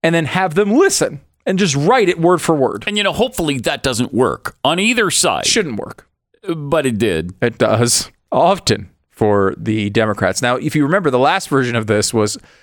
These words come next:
Speaker 1: was in twenty twenty, uh, in the lead up to twenty twenty, when everyone was like, "Gosh, like, what is wrong with Biden? He can't get through a sentence. He's, he's just off all the time. He seems like he loses his train of thought.
Speaker 2: Mm-hmm.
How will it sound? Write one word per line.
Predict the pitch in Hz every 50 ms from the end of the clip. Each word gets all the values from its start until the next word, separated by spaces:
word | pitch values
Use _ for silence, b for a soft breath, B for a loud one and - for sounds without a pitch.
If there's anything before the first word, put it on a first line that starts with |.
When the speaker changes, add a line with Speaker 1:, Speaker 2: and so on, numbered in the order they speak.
| b b b b
Speaker 1:
was | 117 117
in | 127 127 120
twenty | - - 143 123 110 104
twenty, | - - 208 208 165 127 113 113 117 123 127 127 -
uh, | 110
in | 107 110 113 123 127
the | 120 110
lead | 113 143 135
up | 113 -
to | - 95
twenty | - - 104 92 95
twenty, | - - 95 92 107 101 98 - _ _ _ _ _ _ _ _ _ _ _ _ _ -
when | 120 120 131 135 131 127 127 120 120 117 117 -
everyone | - 190 226 254 208 165
was | 143 117 -
like, | 131 117 -
"Gosh, | - 196 214 240 196 127 -
like, | - 123 101
what | 113 156 226 359
is | 277 - 120
wrong | 104 101 107 120 160 185 208 214 180
with | 135 113 -
Biden? | - 120 - 156 131 113 120 -
He | - 127
can't | 135 - - 190 208 220 - - _ _ _ _ _ _ _ _ _ _ _ _
get | 170 170 170
through | - 202 175 135
a |
sentence. | 113 - - - 175 220 214 - 214 208 202 - -
He's, | 127 120 107 - -
he's | - - - 123 117 113 110
just | - - - 135 123 - -
off | - 147 156 - 208 190 - -
all | 208 202
the |
time. | 190 - 208 185
He | 139
seems | - 214 170
like | 151 135
he | 123
loses | 120 135 151 135 120 113 104
his | 104 -
train | - - 127 113
of | 107 101
thought. | - - - - 196 190 180 180 180 165 - - -
Speaker 2:
Mm-hmm. | - 85 80 76 82 90